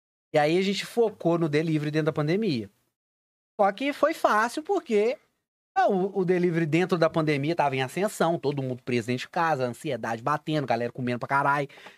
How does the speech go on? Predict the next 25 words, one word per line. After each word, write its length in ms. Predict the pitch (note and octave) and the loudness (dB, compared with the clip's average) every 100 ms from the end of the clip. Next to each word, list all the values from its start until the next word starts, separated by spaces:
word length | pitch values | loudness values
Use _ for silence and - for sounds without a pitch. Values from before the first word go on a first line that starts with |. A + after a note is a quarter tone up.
| _ _ - | _ _ -14
Então, 960 | C3+ C3+ C3+ D3 E3+ F#3+ F#3+ D#3+ C3 B2 | -6 -2 0 0 0 2 2 0 -2 -4
eh, 220 | C3+ D3 - | -4 -6 -6
foi 200 | - E3 | -4 0
mais 300 | F3+ G#3+ G#3+ | 2 0 0
fácil 300 | - G3 F#3 | 0 0 0
trabalhar 360 | F#3 D3+ C#3 B2+ | 0 2 2 0
isso 100 | A#2 | -2
dentro 140 | B2 A#2 | -4 -4
da 60 | |
pandemia. 420 | A#2 A2+ G2+ F2+ | -2 -4 -4 -8
Só 160 | - C#3+ | -4 -4
que 60 | D3+ - | -4 -4
agora, 720 | E3+ D#3+ A#2+ C#3 G3+ B2+ G2 - _ _ _ _ _ _ D#3 | -2 0 0 2 2 2 -2 -8 _ _ _ _ _ _ -4
o, 100 | D#3 | 0
não 300 | E3 F3+ F#3+ | 2 4 2
é 80 | |
que 80 | G#3 | 2
o 40 | G3+ | 2
delivery 540 | G#3 F#3+ F#3+ F3+ G3 | 2 2 0 0 -2
parou 440 | G3 F#3+ F3+ F3 | 0 2 2 2
de 100 | F3 | 0
crescer, 440 | - A3+ G#3+ - B2+ | 0 0 0 -2 -2
ele 80 | A2+ | -2
continua 420 | A#2+ C#3+ - C#3+ | -4 -4 -2 -2
crescendo. 540 | C#3 F#3 G3 A#3 F#3+ | 0 0 0 0 0